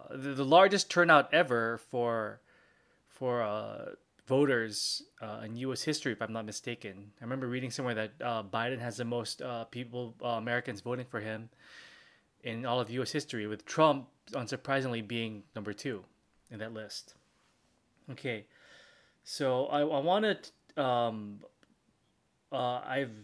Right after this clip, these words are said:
I've named the, the, the title of this podcast is gonna be something like, um, oh, this episode, sorry, this episode is gonna be, uh, Will I Avoid a Meltdown? And that's because, uh, I actually had an, uh, <laughs> I had a, I had a meltdown last, uh, uh, four years ago in twenty sixteen when Trump won. I mean,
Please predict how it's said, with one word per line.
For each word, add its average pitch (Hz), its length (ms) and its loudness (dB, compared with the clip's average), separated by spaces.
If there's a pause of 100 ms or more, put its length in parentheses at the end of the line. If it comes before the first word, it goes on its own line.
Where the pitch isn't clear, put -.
(220)
I've 143 220 4
named 160 260 0
the, 147 60 -2
the, 123 500 2
the 120 120 -4
title 160 360 0
of 151 100 0
this 139 120 -4
podcast 113 720 2
is 107 140 -14
gonna 127 200 -8
be 120 100 -8
something 123 360 -8
like, 110 240 -6
um, 101 320 -8
oh, 127 60 0
this 143 160 4
episode, 131 340 -2
sorry, 101 240 -8
this 110 180 -12
episode 120 400 -6
is 104 120 -8
gonna 113 160 -6
be, 113 240 -6
uh, 101 220 -6 (600)
Will 131 160 2
I 139 120 8
Avoid 127 500 2
a 117 100 -4
Meltdown? 117 540 -4
And 107 80 -6
that's 120 140 -6
because, 139 360 2
uh, 110 360 4 (540)
I 127 100 2
actually 160 300 2
had 139 280 8
an, 117 360 2 (120)
uh, 120 480 2
<laughs> - 20 0
I 151 120 6
had 165 180 10
a, 156 180 8
I 147 60 8
had 165 140 12
a 151 40 8
meltdown 143 520 8
last, 131 360 4
uh, 123 280 2
uh, 117 40 -2
four 139 240 2
years 131 240 2
ago 127 140 -2
in 117 60 -2
twenty 120 200 -4
sixteen 120 320 -4
when 104 100 -6
Trump 110 300 -6
won. 110 300 -4
I 107 80 -10
mean, 107 280 -8